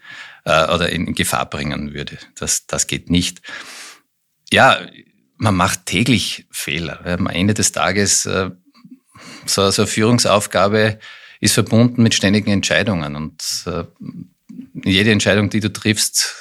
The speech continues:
<laughs> kann gut oder auch schlecht sein. Für mich ist nur wichtig, äh, am Ende diese Selbstreflexion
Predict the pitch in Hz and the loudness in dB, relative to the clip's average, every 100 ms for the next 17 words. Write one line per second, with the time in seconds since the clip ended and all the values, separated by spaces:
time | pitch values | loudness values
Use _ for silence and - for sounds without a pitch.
0 | 90 104 - 98 127 120 104 92 92 95 | -4 -2 0 0 2 2 4 2 2 0
1 | 120 - - 87 107 - - - - - | -2 -2 0 0 -2 -8 -18 -18 -18 -18
2 | - - - - - 120 127 135 123 127 | -20 -16 -16 -14 2 6 8 6 4 6
3 | 127 127 - 127 - - 113 107 - - | 6 4 2 -2 -2 2 4 4 0 -16
4 | _ - 107 98 120 131 127 123 - - | _ 0 2 4 4 6 6 4 0 -4
5 | 110 107 - 110 - 85 87 92 - 82 | 0 2 2 2 0 -4 -2 -2 0 0
6 | 90 123 | 0 0